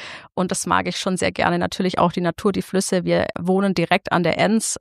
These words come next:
Es ist natürlich auch super, super schön, das alles zu sehen und zu beobachten. Und ja, einfach auch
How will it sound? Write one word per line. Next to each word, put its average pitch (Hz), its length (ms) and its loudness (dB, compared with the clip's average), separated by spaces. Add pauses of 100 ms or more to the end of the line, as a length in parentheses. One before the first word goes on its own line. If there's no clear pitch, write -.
Es 170 160 2
ist 180 100 -6
natürlich - 320 -4
auch 160 120 0
super, - 400 0
super 185 260 -2
schön, 180 240 0
das 175 160 -2
alles 170 240 -2
zu - 140 -2
sehen 180 200 0
und 175 120 -2
zu - 100 -6
beobachten. 180 640 0 (480)
Und 175 380 -2
ja, 190 180 2
einfach 202 300 0
auch - 320 4